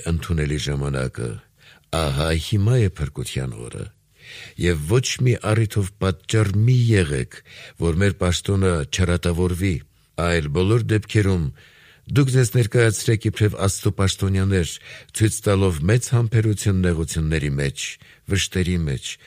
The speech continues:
չարչարանքների մեջ, հարվածների տակ, բանտերում, խռովությունների մեջ, տքնությունների մեջ, հսկումների մեջ,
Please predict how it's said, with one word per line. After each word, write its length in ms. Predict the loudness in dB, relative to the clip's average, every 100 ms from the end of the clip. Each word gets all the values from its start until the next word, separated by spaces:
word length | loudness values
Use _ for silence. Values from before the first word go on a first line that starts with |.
| -16
չարչարանքների 840 | -2 0 2 2 0 -2 -6 -4 -4
մեջ, 220 | -4 -8 -12 -16 -20 -20 -20 -4
հարվածների 680 | 0 2 2 0 0 0 -2
տակ, 240 | -2 -4 -6 -10
բանտերում, 640 | -2 0 0 0 0 0 0 -4 -8 -20 -12 0
խռովությունների 760 | 2 4 2 0 0 2 2 0
մեջ, 180 | 0 -4 -8 -16 -20 -20 -16
տքնությունների 880 | -2 -2 2 0 2 2 4 2 2
մեջ, 240 | 2 -2 -4 -12 -16 -20 -2
հսկումների 760 | 0 0 0 0 2 2 0 0
մեջ, 260 | -2 -4